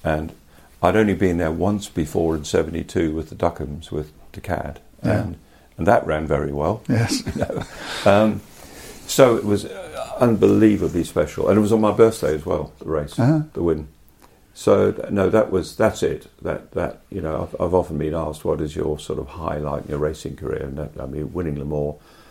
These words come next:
Speaker 1: with a G T car, fir-, as you say, first time,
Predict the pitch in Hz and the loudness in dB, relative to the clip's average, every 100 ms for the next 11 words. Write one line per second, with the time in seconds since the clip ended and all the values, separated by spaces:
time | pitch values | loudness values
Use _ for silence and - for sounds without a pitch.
0 | - - _ _ _ _ _ _ _ _ | -20 -20 _ _ _ _ _ _ _ _
1 | - 80 85 71 - 95 95 92 87 - | 0 0 0 -6 -2 -2 0 -2 -4 -4
2 | 76 71 73 80 _ - - 98 - 78 | -4 -4 -8 -14 _ -12 2 4 4 0
3 | 76 90 78 - 104 90 - - 82 76 | 2 4 4 4 2 2 0 -6 -6 -6